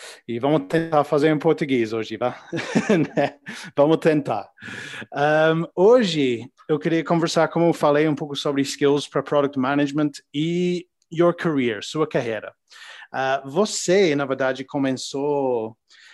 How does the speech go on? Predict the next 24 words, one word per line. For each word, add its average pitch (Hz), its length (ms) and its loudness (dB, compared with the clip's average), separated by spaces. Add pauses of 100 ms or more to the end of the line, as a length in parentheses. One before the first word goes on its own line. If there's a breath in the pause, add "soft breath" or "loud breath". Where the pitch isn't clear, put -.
(240 loud breath)
ah, 120 280 -8
estudando 123 680 -4
mechanical 139 500 -2
engineering 135 580 -2 (160)
na 127 300 -4
Unicamp, 143 680 -2 (240)
né? 135 240 -8 (240)
Antes 143 420 -6
de 147 260 -2
completando 143 600 -6
o 143 80 -4
Masters 135 520 -4
lá 135 140 -2
no 143 100 -4
Paris. - 760 -8 (420 soft breath)
Você 220 280 0
acha 180 500 -2 (360)
que - 140 -6
é 127 60 -2
necessário 139 960 -4
para 139 80 -10
ter 135 200 -6
experiência 135 800 -2
internacional, 147 1000 -6